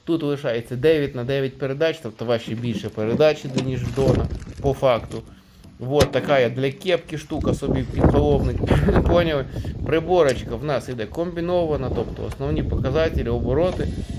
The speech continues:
ну, аналогові датчики. Остальне все цифрове. Отак вона йде повністю цифрова. Отут мало місця, де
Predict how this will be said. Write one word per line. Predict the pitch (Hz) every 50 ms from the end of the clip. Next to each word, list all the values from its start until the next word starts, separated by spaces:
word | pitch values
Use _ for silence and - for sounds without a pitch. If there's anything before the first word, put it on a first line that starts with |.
| - -
ну, | - - 143 147 -
аналогові | 110 120 120 120 131 147 156 147 139 143 127 127 127
датчики. | 101 101 92 85 - - - - - -
Остальне | 104 104 - - 131 139 170 185 202
все | - - - 151
цифрове. | 147 - - 135 - - 127 123 120 113 107 107
Отак | 104 - - - - - - - - - - - - - - - - - - - - - - - - - - - - 120 117 117 - - - - - - - - - - -
вона | - - - - - - - - - - - - - - - - - - - -
йде | - 117 117 - - - - - - - - - 120 120 123 120 120 117 120 - - - - 127 127 - - -
повністю | 160 170 175 170 - - - - - - - - - -
цифрова. | - - - - - 240 - - - - - - - - - - - - - - - - - - - - - - - - - - - - -
Отут | 240 247 - - 135 - - 123
мало | 123 120 120 120 117 120
місця, | - - - - - - -
де | -